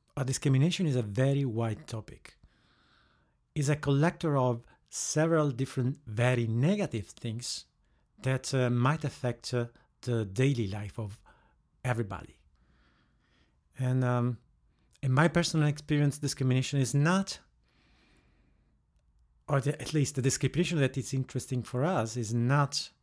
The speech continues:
uh, you know, the Ku Klux Klan guy is white dress, uh,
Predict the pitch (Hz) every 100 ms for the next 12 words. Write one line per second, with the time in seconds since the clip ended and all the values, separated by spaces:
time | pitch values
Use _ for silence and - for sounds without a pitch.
0 | _ _ _ _ - 123 120 113 107 -
1 | _ _ - 127 123 113 - _ _ _
2 | _ _ _ _ _ _ 117 - 165 135
3 | - - 117 113 110 135 135 123 127 127
4 | - - - 110 123 113 - 117 156 123
5 | 135 - 120 120 113